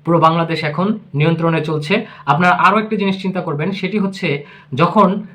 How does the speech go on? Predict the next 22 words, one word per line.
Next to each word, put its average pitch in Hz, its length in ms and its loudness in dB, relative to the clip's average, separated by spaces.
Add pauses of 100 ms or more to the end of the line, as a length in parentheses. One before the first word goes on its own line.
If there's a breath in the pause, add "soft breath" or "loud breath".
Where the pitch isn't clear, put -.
(120)
ডাকসু 170 380 -2
নির্বাচনে 185 460 -2
ভিপি 170 440 -4
পদ, 180 280 0 (520 soft breath)
আহ, 151 360 4
হচ্ছে 160 420 0
শিবিরের 196 600 2
কোঠায় 180 340 0
চলে 180 200 0
গেল, 147 240 0 (220 loud breath)
তখন 226 340 2
কিন্তু 190 440 0 (140)
বাংলাদেশের 175 640 0
নামি 175 360 0
দামি 196 240 -2
ব্যবসায়ীরা 156 680 -4 (240 loud breath)
জামাতের 196 640 2
নেতৃবৃন্দদের 180 640 -2
সাথে 156 380 -6 (240 loud breath)
বৈঠক 196 300 4
করেছে। 143 400 -2 (240 loud breath)
কখন 233 500 2